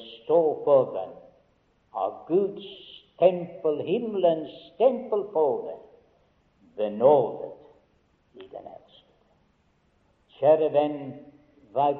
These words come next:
kunne være bedre enn det? Du kunne komme inn på dette møtet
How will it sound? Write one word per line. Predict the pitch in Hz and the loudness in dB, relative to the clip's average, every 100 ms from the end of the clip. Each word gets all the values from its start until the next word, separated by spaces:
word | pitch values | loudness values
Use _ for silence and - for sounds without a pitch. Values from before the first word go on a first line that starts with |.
| - | -8
kunne | - 143 139 135 131 131 127 | -6 -4 -4 -6 -6 -6 -2
være | 127 120 | -2 -2
bedre | 117 117 113 113 123 | -4 -4 -4 -10 -12
enn | 113 101 | -16 -20
det? | - 82 _ _ _ _ _ _ _ _ _ _ - | -20 -20 _ _ _ _ _ _ _ _ _ _ -8
Du | 151 151 | -8 -6
kunne | 160 170 160 160 | -4 -2 -2 -4
komme | - 175 185 175 180 | 2 2 4 0 -2
inn | 165 185 180 175 | -6 -8 -8 -12
på | - 165 | -4 -2
dette | 165 180 - 165 | 0 -2 -2 -4
møtet | 160 165 175 139 151 156 - | -2 0 0 -2 -6 -6 -8